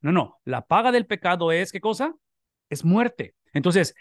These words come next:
desde esa terminología legal, la implicación es que sí, sí, legalmente nacemos en Adán, todos sin excepción podemos, la palabra clave es podemos, está la posibilidad de estar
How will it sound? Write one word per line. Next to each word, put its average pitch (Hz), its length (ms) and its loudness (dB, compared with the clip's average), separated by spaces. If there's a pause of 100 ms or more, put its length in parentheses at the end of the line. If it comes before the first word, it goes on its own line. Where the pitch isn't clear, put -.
(140)
desde 139 200 -6
esa 254 140 0
terminología 190 640 -2
legal, 190 440 0
la 156 120 -2
implicación 190 840 -4
es 175 240 -4
que 156 280 -2
sí, 170 500 0 (480)
sí, 156 500 -2 (220)
legalmente 160 1200 0
nacemos 151 1120 -2 (680)
en 214 220 0
Adán, 254 520 0 (680)
todos 247 340 2
sin 214 100 0
excepción 208 720 -4 (100)
podemos, 208 560 0
la 139 140 -6
palabra 170 320 -6
clave 202 240 -2
es - 120 -4
podemos, 214 640 0 (100)
está 127 220 -6
la 196 140 0
posibilidad 233 640 0 (280)
de 151 200 -2
estar 156 540 -2